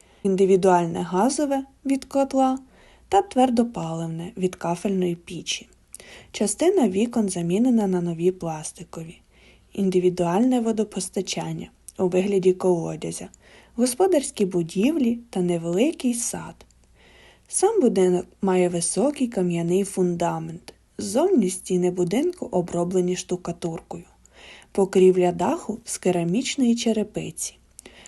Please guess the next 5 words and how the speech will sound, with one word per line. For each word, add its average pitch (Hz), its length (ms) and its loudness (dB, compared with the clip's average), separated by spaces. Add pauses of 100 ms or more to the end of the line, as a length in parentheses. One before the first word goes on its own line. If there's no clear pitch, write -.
(140)
Будинок 277 480 2
компактний, 196 760 0
з 185 100 -4
вдалим 302 420 0
плануванням 180 840 -2